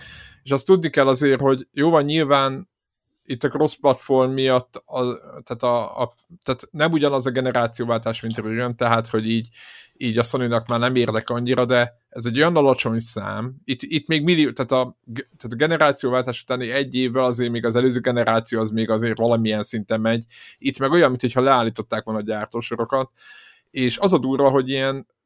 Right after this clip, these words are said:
ö, Magyarországon ilyen száznegyven-százötven ezer forint van beállítva a, a, a P S négy Pro, de nincs. Tehát, hogy így beírtam, hogy akkor vennék egyet, és akkor így nem lehet kapni.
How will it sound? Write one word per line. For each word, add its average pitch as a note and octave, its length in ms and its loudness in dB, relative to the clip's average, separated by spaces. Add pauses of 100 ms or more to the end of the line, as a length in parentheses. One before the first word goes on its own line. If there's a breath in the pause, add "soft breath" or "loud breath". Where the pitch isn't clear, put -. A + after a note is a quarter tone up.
ö, C3+ 260 -4
Magyarországon C#3 500 2
ilyen C3 120 2
száznegyven-százötven B2+ 1120 2
ezer A#2 240 0
forint A2+ 300 -6
van A2+ 360 -2
beállítva A2 840 0
a, - 180 -10
a, B2 220 0 (100)
a C#3+ 220 -10 (100)
P C3+ 280 -6
S - 80 -8
négy B2 280 -8
Pro, C3+ 300 -2 (280 soft breath)
de D3 180 2
nincs. E3+ 400 0 (760)
Tehát, B2+ 200 -2
hogy C#3 140 0
így C#3 260 -6
beírtam, D3+ 500 4
hogy C3 120 0
akkor B2+ 240 -2
vennék B2+ 420 0
egyet, D3+ 380 0
és C#3+ 120 -4
akkor D3 220 -6
így C3+ 60 -4
nem G2+ 180 -6
lehet G2 220 -8
kapni. G2 380 -12